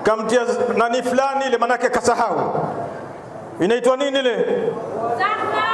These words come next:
Eh? Kamtia kama kusahau, kam-, kama kamsahaulisha hivi. Nini kam-, nini?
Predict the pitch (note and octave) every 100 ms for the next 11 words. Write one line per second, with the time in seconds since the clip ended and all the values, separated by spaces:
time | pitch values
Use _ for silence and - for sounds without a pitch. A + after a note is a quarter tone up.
0 | - - - - G3 C#4+ F4 - - -
1 | - - - - - - - - - A3+
2 | C4+ A#3 C#4 D4+ C#4 C4 B3+ B3 C4 C4
3 | C4 C4+ B3+ C#4 D4+ C#4 C4 C4 B3+ C4
4 | C4+ G3+ - - - E3 - - - -
5 | - - - - - - F4+ F4 - -
6 | - - F#4 - A#3 D4 C#4 C4+ C#4+ A3